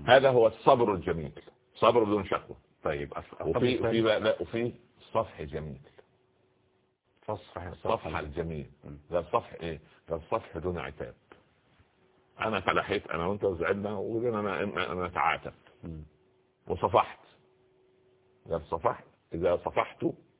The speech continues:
Speaker 1: فلا يجب أن أعاتب، لأن الله لا يعاتب عبده.
Speaker 2: سبحان الله.
Speaker 1: لا يعاتب.
Speaker 2: إذا تاب.
Speaker 1: إذا تاب.
Speaker 2: لا يعاتب.
Speaker 1: أبدًا.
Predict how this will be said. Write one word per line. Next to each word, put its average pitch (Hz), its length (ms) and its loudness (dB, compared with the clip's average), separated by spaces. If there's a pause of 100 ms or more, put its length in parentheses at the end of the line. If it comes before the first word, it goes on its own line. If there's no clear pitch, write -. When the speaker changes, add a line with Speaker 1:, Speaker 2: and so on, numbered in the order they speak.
(160)
Speaker 1:
فلا 87 220 2
يجب 95 220 -2
أن 73 60 -12
أعاتب، - 340 -16 (920)
لأن 101 280 2
الله 110 360 6
لا 104 80 4
يعاتب 101 400 2
عبده. 73 320 -4 (880)
Speaker 2:
سبحان 113 340 -6
الله. 101 300 0
Speaker 1:
لا 104 140 6
يعاتب. 101 360 6 (220)
Speaker 2:
إذا 117 200 2
تاب. 110 380 2
Speaker 1:
إذا 98 140 4
تاب. 107 280 4 (260)
Speaker 2:
لا 117 100 2
يعاتب. 139 380 2
Speaker 1:
أبدًا. 123 440 4